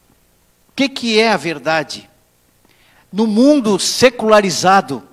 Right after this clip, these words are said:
no mundo relativista, vocês estão acompanhando, amados, os, as notícias, a, as ideologias nas escolas.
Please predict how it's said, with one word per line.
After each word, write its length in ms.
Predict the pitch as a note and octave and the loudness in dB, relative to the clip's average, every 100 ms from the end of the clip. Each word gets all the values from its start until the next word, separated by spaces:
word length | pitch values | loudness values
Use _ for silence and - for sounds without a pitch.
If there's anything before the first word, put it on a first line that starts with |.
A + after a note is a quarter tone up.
| _ - _ | _ -20 _
no 160 | D#3+ G#3+ | -4 0
mundo 420 | G#3 B3 C#4 A3 | 2 4 4 4
relativista, 1300 | F3 C3 A3+ B3 A3+ A3+ A3+ D#3 F#3+ B3+ - D#3 A2 - _ _ _ _ _ _ _ | 2 4 2 4 2 2 -2 0 0 0 0 -6 -8 -12 _ _ _ _ _ _ _
vocês 300 | E3 - A3 | -8 -4 -2
estão 240 | - A#3+ | 2 2
acompanhando, 920 | B3 - A#3+ A#3+ A#3 G#3 A3 C4 G3 | 2 2 0 2 2 4 6 6 6
amados, 460 | E3+ D3+ C#3+ A#2+ A#2+ | 4 4 -2 -4 -8
os, 300 | E3 - - _ - - | -8 -8 -12 _ -20 -12
as 240 | D3+ D3 | -8 -6
notícias, 880 | E3+ D#3+ - G3+ B3 - E3 C3 - - - | -6 -8 -4 0 0 0 -4 -6 -10 -20 -14
a, 520 | C#3 D#3+ C#3+ D3 D#3+ D#3+ | -6 -4 -4 -4 -4 -4
as 360 | D3 - - - _ - | -6 -8 -10 -14 _ -12
ideologias 1000 | E3+ F3 G#3 G3 - - G3+ A#3+ F#3 C#3+ | -2 2 4 4 2 -2 -2 0 0 -2
nas 180 | E3 | -6
escolas. 840 | D3 - - E3+ G#3 F3 C3+ - | -6 -8 -2 4 6 6 2 -6